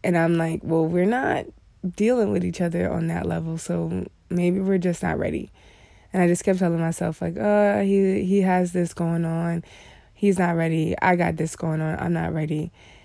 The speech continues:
And then as I got to where I'm at now, I realized that that was just me running from this, because what I realized is you're ready to be with your twin flame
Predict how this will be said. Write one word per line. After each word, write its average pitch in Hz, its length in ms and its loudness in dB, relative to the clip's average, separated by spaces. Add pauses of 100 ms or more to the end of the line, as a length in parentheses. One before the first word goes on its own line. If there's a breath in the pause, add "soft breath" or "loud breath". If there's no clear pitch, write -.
(260 soft breath)
And 175 160 4
then 175 540 4
as 175 200 2
I 165 140 4
got 165 380 0 (180)
to 175 500 0
where 165 200 0
I'm 160 140 -2
at 170 140 -4
now, 185 340 2
I 170 80 0
realized 165 520 -2
that 165 100 -2
that - 160 -2
was 170 220 -6
just 165 520 -4
me 175 480 0 (140)
running 170 640 0 (540 soft breath)
from 175 420 2
this, 160 300 -2
because 175 460 -4 (340)
what 190 160 2
I 190 120 8
realized 202 600 4
is 185 260 0 (1040)
you're 233 220 6
ready 208 380 8
to 180 140 -4
be 180 200 4
with - 140 0
your 175 160 0
twin 165 260 -4
flame 165 480 -4